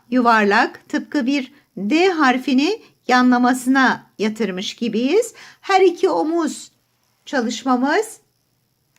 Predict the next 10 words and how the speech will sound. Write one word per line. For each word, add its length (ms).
birbirine 680
eş 520
ve 420
aynı 580
ilmek 360
adediyle 580
tamamlandı. 720
Yaka 300
çalışmamızı 720
da 40